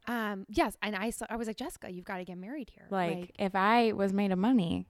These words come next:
Speaker 1: <clears throat>
Speaker 2: your girl will be
Speaker 1: Oh.
Speaker 2: getting married in Lake Tahoe on the
Speaker 1: Oh,
Speaker 2: mountain. <laughs>
Speaker 1: my word. I mean, it was so intense. We took two ski lifts up to this, I don't know, mountain lodge at the top of this,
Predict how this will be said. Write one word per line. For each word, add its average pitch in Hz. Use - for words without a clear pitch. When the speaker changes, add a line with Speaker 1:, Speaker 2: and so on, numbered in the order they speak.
Speaker 1:
<clears throat> 277
Speaker 2:
your 262
girl 196
will 190
be 202
Speaker 1:
Oh. 196
Speaker 2:
getting 190
married 190
in 180
Lake 175
Tahoe 190
on 294
the 262
Speaker 1:
Oh, -
Speaker 2:
mountain. 208
<laughs> 247
Speaker 1:
my 294
word. 277
I 302
mean, 294
it 269
was 302
so 220
intense. 220
We 214
took -
two 247
ski 202
lifts 190
up 202
to 233
this, 180
I 208
don't 185
know, 180
mountain 202
lodge 180
at 233
the 214
top 208
of 196
this, 185